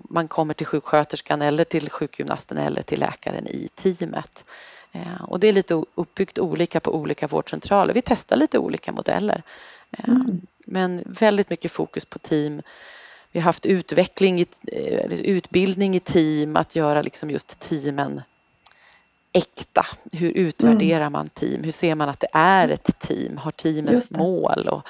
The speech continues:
Speaker 1: och, ja. Men fokus i allt det här är ju att ge kontinuitet till patienterna.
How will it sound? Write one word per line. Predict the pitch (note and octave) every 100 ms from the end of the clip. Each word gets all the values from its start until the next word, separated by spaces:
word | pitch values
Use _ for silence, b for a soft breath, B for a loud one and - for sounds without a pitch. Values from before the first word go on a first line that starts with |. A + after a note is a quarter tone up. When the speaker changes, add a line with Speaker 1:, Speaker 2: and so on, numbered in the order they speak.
| B B B - D3+
Speaker 1:
och, | D3+ E3 D3+ _ _ B B B B -
ja. | - -
Men | G3+ A3 A3+ -
fokus | - C#4 - G#3 -
i | F#3+ F#3
allt | A3+ A#3+ -
det |
här | D#3 - -
är | E3+ E3
ju | D3 -
att | - -
ge | D#3+
kontinuitet | D#3 D#3 D3 D2 - - D#3 D3+
till | -
patienterna. | - - D#3+ E3 D#3 - -